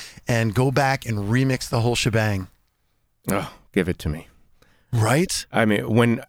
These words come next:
Speaker 2: when I watch those, you've, you've watched, uh, Rick Beato, I'm sure, on, on,
Speaker 1: Oh,
Speaker 2: on YouTube.
Speaker 1: all the time.
Speaker 2: And
Speaker 1: Yep.
Speaker 2: when, when he's soloing these in-, individual tracks off of these classic songs,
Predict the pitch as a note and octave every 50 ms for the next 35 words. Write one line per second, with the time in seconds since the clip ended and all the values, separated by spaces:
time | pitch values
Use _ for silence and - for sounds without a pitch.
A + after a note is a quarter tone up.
0 | _ _ _ - A#2+ G#2 G#2 G#2 G#2 G#2 A2 A#2+ B2 C3 - - - - - -
1 | G#2+ G#2 G2+ G2 F#2+ F#2 - - - C3 C3 G#2+ A2 - A#2+ A2+ G2+ G#2+ G#2+ G2
2 | - - - - - - F#2 E2+ D#2+ D#2 D#2 D#2+ F2+ F2+ - - G#2+ F#2+ D2 C2+
3 | D2+ D#2+ D#2 D2 D2 D#2 D#2+ - - F2 E2+ E2 D#2 D2+ D#2 D#2 D#2 E2 D#2 -
4 | A#2+ A#2+ A2+ F2 F2 F2 A#2 A2 A2+ A2 - C3 A2+ A2 G#2+ - - - - _
5 | _ _ _ _ - - - - G#2+ A2 G#2+ G#2 G#2 - A2 A2+ G#2+ A2+ G#2+ -
6 | - - - G#2 G2+ G2+ F#2+ F#2 F#2 F2+ F2+ F2+ F2 E2+ E2+ D#2+ D2+ - - _
7 | _ _ _ _ _ _ _ _ _ - B2 G2+ G#2 A#2+ - - - - - C3+
8 | A2 G2 E2+ F2+ E2 F2+ E2+ D#2+ D2+ - - E2+ D#2 D#2 D2+ - - E2 D2+ -
9 | E2 D#2+ D2 - E2 D#2 D#2 D2+ D2+ - - - - - - - - F2 E2 D2+
10 | C#2+ - - - - - F2+ E2 D#2+ D#2+ D2+ D2+ D2+ -